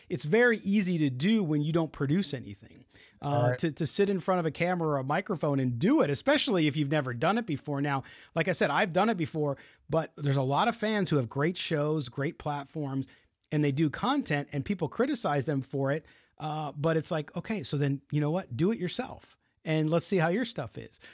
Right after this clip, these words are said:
Speaker 1: Uh, but, but it's always good. Like you said, it's, it's always, it's ninety-nine percent positive always. And we certainly appreciate it. Even for those of you who, who are really negative, I understand why.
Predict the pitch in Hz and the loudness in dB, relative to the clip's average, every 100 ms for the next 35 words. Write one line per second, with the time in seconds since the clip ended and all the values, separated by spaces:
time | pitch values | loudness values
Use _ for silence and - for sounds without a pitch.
0 | - - 156 147 139 135 156 147 - 135 | -16 -4 0 0 0 0 0 0 -2 -2
1 | 151 160 160 190 160 131 151 170 139 - | 0 0 0 2 2 0 0 0 -2 -4
2 | 123 120 131 - 151 - 190 190 190 - | -4 -6 -8 -6 -6 -2 -2 0 -2 -4
3 | 165 190 220 208 196 175 175 170 - 139 | -2 0 2 0 0 0 0 -2 -4 -6
4 | - 147 117 - 135 135 135 120 - 143 | -2 -4 -6 -4 -2 -2 -4 -6 -4 -2
5 | 143 135 123 127 117 - - _ _ 139 | 0 -2 -2 -4 -6 -10 -20 _ _ -6
6 | 143 139 139 - 165 139 131 - 135 135 | -2 0 0 -2 -2 -4 -6 -4 -4 -2
7 | 151 247 302 254 233 196 208 185 160 170 | 0 2 4 2 4 4 6 4 2 2
8 | 160 151 139 - _ _ 165 156 139 151 | 2 2 -2 -6 _ _ -4 -2 2 2
9 | 185 156 135 143 156 139 120 113 127 - | 4 4 2 2 0 -2 -2 -6 -10 -16
10 | - 151 156 156 - 156 147 131 107 98 | -8 -4 -2 -2 -2 -2 0 -2 -4 -6
11 | 113 175 | -8 -10